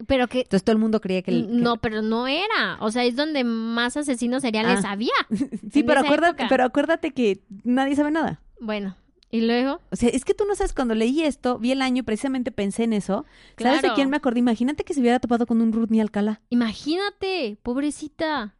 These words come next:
Speaker 1: No,
Speaker 2: Porque
Speaker 1: no,
Speaker 2: con
Speaker 1: qué
Speaker 2: un Ted
Speaker 1: horror.
Speaker 2: Bundy no, pero a Rodney, ¿te acuerdas que sí le gustaban las niñas?
Speaker 1: Sí,
Speaker 2: A
Speaker 1: o,
Speaker 2: Rodney
Speaker 1: o sea, le
Speaker 2: Alcalá,
Speaker 1: hubiera
Speaker 2: sí.
Speaker 1: dicho, "Dulce o travesura o
Speaker 2: Y
Speaker 1: fotografías, gorda".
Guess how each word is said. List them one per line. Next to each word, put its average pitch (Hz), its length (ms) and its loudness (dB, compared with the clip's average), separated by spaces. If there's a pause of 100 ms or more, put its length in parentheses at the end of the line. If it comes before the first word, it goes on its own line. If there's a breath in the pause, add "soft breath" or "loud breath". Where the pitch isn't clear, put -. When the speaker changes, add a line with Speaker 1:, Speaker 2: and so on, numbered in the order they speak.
(340)
Speaker 1:
No, 226 140 0
Speaker 2:
Porque 226 180 2
Speaker 1:
no, 240 60 0
Speaker 2:
con 240 100 2
Speaker 1:
qué 269 80 4
Speaker 2:
un 285 60 0
Ted 320 80 2
Speaker 1:
horror. 311 120 2
Speaker 2:
Bundy 247 200 2
no, 247 140 0
pero 190 140 2
a 196 60 4
Rodney, 240 380 0
¿te 220 80 0
acuerdas 196 280 0
que 202 80 -6
sí - 80 -2
le 190 60 0
gustaban 175 280 -4
las 170 120 -6
niñas? 185 400 -4
Speaker 1:
Sí, 262 340 0
Speaker 2:
A 220 140 2
Speaker 1:
o, - 20 2
Speaker 2:
Rodney 196 240 0
Speaker 1:
o 190 40 -4
sea, 233 100 0
le 226 160 4
Speaker 2:
Alcalá, - 60 2
Speaker 1:
hubiera 240 180 4
Speaker 2:
sí. 254 80 2
Speaker 1:
dicho, 240 420 2
"Dulce 277 360 2
o - 20 0
travesura 269 680 2
o 254 60 4
Speaker 2:
Y 190 60 -4
Speaker 1:
fotografías, 226 720 0
gorda". 254 280 0